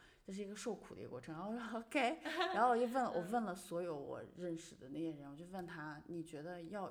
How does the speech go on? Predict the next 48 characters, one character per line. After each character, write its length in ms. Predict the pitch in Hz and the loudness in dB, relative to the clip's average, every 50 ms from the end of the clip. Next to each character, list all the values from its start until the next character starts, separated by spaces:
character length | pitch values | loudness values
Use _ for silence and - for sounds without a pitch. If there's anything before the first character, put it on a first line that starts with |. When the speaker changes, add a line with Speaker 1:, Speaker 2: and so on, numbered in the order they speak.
| - - | -6 -8
Speaker 1:
有， 120 | 160 - | -8 -8
有 140 | - 165 160 | -6 -6 -6
孩 240 | 151 160 156 151 165 | -6 -6 -8 -10 -8
子 100 | 160 165 | -8 -6
没 120 | 160 151 | -6 -6
孩 180 | 151 156 147 156 | -6 -8 -10 -10
子 80 | 165 165 | -10 -10
好？” 300 | 160 - - - - - | -10 -10 -10 -10 -12 -12
他 80 | - 175 | -12 -12
说， 300 | 165 - 180 165 170 185 - - - - - - _ - | -8 -6 -6 -6 -6 -8 -10 -16 -20 -20 -20 -20 _ -10
他 80 | 247 | -4
说 100 | 254 262 220 | -2 0 0
：“我 60 | 180 | 0
没 100 | 165 170 | 0 -2
有 80 | 180 | -2
办 140 | 180 196 190 | -2 -4 -4
法 80 | 170 165 | -2 -2
跟 80 | 170 | -4
你 100 | 180 175 | -4 -6
讲 240 | 175 - 139 104 - - | -8 -8 -10 -10 -10 -10
这 100 | - 160 | -8 -8
个 60 | 160 147 | -8 -6
问 160 | 151 160 156 | -6 -8 -8
题。” 80 | 156 - | -8 -10
他 140 | - 180 185 | -12 -10 -6
说 160 | 185 175 175 175 - - _ - | -6 -6 -6 -8 -12 -12 _ -6
：“都 100 | 202 208 | -6 -4
是 140 | 202 185 | -4 -6
fifty 400 | 185 - 220 214 - - 190 165 160 | -4 -4 -4 -6 -4 -4 -6 -4 -4
fifty， 300 | - 185 180 - 160 147 | -4 -6 -6 -6 -6 -6
就 100 | - 180 | -6 -8
是 60 | 170 | -8
快 300 | 170 - - 214 190 170 | -8 -10 -6 -4 -4 -2
乐 160 | 170 175 160 | -2 -2 -2
跟 180 | 156 170 170 170 | -2 -2 -4 -6
痛 260 | - - 226 196 170 | -6 -4 -4 -4 -4
苦 220 | - - - - | -4 -8 -10 -8
是 340 | 196 190 185 180 170 147 - - - - - - _ | -8 -6 -2 -2 -2 -2 -2 -6 -12 -20 -20 -16 _
一 80 | - 170 | -10 -6
半 200 | 156 - 196 175 | -2 0 0 0
儿 80 | 156 151 | 0 -2
一 80 | 151 | -6
半 200 | 151 - - 160 120 | -6 -4 -2 -2 -2
儿 80 | 95 - | -2 -4
的。” 180 | - - - - - | -8 -10 -10 -12 -12
Speaker 2:
对。 20 | |
那 80 | 226 226 | -12 -8
我， 120 | 214 214 | -8 -8